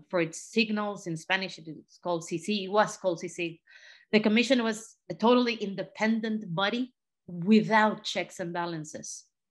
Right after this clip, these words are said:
And that's something that we really have to learn from this, from, from, from what happened in, in Guatemala in the last years.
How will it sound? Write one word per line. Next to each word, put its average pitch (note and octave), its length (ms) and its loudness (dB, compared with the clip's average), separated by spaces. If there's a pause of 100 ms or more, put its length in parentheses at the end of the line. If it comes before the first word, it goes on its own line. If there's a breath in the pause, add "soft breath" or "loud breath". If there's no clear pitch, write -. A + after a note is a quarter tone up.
(480)
And F3+ 80 -2
that's F#3+ 200 4
something G3+ 320 -2
that F3+ 260 -4
we G3 140 -6
really G#3+ 320 2
have F#3+ 240 -2
to G#3+ 80 -10
learn F#3 400 -6
from E3 160 -6
this, E3+ 480 -10
from, E3+ 140 -8
from, D#3 360 -12
from D#3+ 240 -6
what E3 140 -6
happened F3 340 -4
in, D#3 160 -10
in E3+ 80 -14
Guatemala E3 460 -6
in D3+ 120 -12
the C#3+ 80 -14
last D3+ 320 -14
years. E3 440 -8